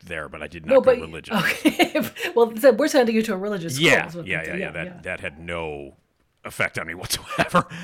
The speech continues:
Speaker 1: But no, but they were like, "Yes, you've been hanging out with these people, and by the way, they're all going to Lakeview or they're all going to Lane. All these people that you're, you're not going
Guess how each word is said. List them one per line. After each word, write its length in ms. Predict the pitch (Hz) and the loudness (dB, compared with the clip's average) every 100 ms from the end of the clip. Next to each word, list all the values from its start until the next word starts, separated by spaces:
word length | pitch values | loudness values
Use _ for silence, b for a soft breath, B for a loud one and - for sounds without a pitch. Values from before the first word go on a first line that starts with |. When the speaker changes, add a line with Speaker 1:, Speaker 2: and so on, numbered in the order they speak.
| 175 | -8
Speaker 1:
But 220 | - 135 143 | 0 0 0
no, 100 | 160 | -2
but 140 | 131 | -2
they 120 | 151 | -2
were 100 | 139 | -2
like, 300 | 139 120 110 | -2 -4 -4
"Yes, 260 | 139 151 127 | -8 -10 -10
you've 80 | 123 | -12
been 80 | 117 | -8
hanging 220 | 139 139 | -8 -8
out 80 | 131 | -10
with 80 | |
these 140 | 123 120 | -10 -10
people, 260 | 151 147 | -10 -10
and 100 | 117 | -10
by 100 | 107 | -10
the 80 | 143 | -10
way, 120 | 147 | -10
they're 160 | 135 117 | -10 -10
all 100 | 123 | -10
going 200 | 117 120 | -10 -12
to 60 | 107 | -10
Lakeview 400 | 101 120 139 131 | -12 -12 -8 -8
or 120 | 110 | -6
they're 120 | 104 | -8
all 120 | 104 | -8
going 220 | 101 101 | -10 -12
to 60 | 95 | -12
Lane. 460 | 90 117 185 110 87 | -12 -10 -10 -10 -12
All 100 | 92 | -14
these 140 | - | -14
people 200 | - 95 | -14 -16
that 80 | 92 | -16
you're, 120 | 78 | -12
you're 220 | 107 95 95 | -12 -10 -12
not 220 | 107 123 | -12 -12
going 380 | 110 123 104 | -14 -14 -18